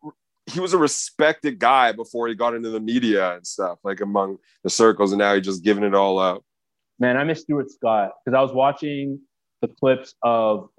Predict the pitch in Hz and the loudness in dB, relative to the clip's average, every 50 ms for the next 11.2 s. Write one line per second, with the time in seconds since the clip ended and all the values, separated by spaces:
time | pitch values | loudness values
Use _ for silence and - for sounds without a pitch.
0 | _ _ _ _ _ _ _ _ _ - 113 113 120 120 123 127 120 110 101 117 | _ _ _ _ _ _ _ _ _ -2 0 2 2 2 0 -2 -4 -6 -6 -6
1 | 120 117 117 - 117 113 110 104 92 101 107 104 104 104 107 110 120 123 123 113 | -6 -6 -6 -8 -6 -6 -6 -6 -6 -6 -4 -4 -2 -2 -2 0 0 0 0 0
2 | 104 - 110 110 107 104 107 104 101 101 104 107 123 127 135 143 139 - _ - | -2 0 2 2 2 2 0 -2 -2 -2 -2 -2 -2 -2 -2 -4 -8 -12 _ -20
3 | _ _ _ - - - - 113 - - 139 127 123 117 117 104 95 - 117 117 | _ _ _ -20 -12 -6 -6 -6 -4 0 2 2 4 4 4 2 2 0 -2 -4
4 | 117 113 117 120 120 117 117 113 - _ 107 107 113 120 127 127 117 110 98 95 | -4 -4 -6 -6 -6 -6 -6 -8 -8 _ -8 -6 -6 -4 -4 -4 -4 -4 -6 -10
5 | 92 - _ _ 95 92 90 87 87 90 87 - - 87 - - _ _ _ _ | -12 -12 _ _ -12 -10 -10 -8 -8 -10 -10 -10 -10 -12 -14 -18 _ _ _ _
6 | _ _ _ _ _ _ _ _ - 104 110 104 104 98 95 95 92 90 95 95 | _ _ _ _ _ _ _ _ -4 -2 -2 0 0 -2 -2 -2 -4 -4 -8 -10
7 | 92 87 - _ _ _ _ _ _ _ _ _ _ 113 117 - 120 104 - 104 | -12 -12 -16 _ _ _ _ _ _ _ _ _ _ -4 -2 -2 -4 -4 -4 -4
8 | 98 92 87 - 101 165 151 - - _ - 95 90 90 87 - _ _ _ _ | -6 -6 -6 -2 0 0 0 0 -4 _ -6 -4 -4 -4 -6 -8 _ _ _ _
9 | _ _ _ _ _ _ _ _ _ - 160 165 - - - _ 180 165 - - | _ _ _ _ _ _ _ _ _ 0 0 0 0 -2 -6 _ -2 -2 -2 0
10 | - 175 185 185 - 202 208 208 202 160 131 - - 147 127 - 135 135 156 165 | 2 2 2 2 2 2 4 4 4 2 0 0 -2 -2 0 2 4 4 4 4
11 | - 180 165 - | 2 -2 -2 -2